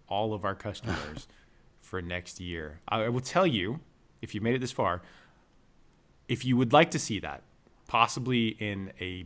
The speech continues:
Speaker 1: betting-related context, you should contact us on Twitter and tell us that you'd be stoked about hearing James talk about gambling every single week.
Speaker 2: <laughs> Uh, okay.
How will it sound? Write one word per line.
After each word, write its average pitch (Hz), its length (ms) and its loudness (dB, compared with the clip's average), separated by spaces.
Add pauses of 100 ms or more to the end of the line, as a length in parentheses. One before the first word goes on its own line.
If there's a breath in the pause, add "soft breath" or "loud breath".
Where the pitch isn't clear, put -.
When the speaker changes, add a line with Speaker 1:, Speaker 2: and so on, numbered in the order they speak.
(140)
Speaker 1:
betting-related 104 720 -4
context, 123 500 -6
you 117 140 -2
should - 360 -6
contact 135 600 2
us 110 220 -4
on 113 200 2
Twitter 82 380 -4
and 87 220 -10
tell 110 220 0
us 98 160 -8
that 95 200 -6
you'd 90 160 -8
be 98 80 -8
stoked 90 380 -6
about 87 220 -6
hearing 85 240 -6
James 90 420 -6 (520 soft breath)
talk 101 220 -2
about 98 240 -4
gambling 82 480 2
every 87 200 -8
single 80 300 -6
week. - 180 -4
Speaker 2:
<laughs> - 60 -10 (1700 loud breath)
Uh, 180 440 0
okay. 135 460 4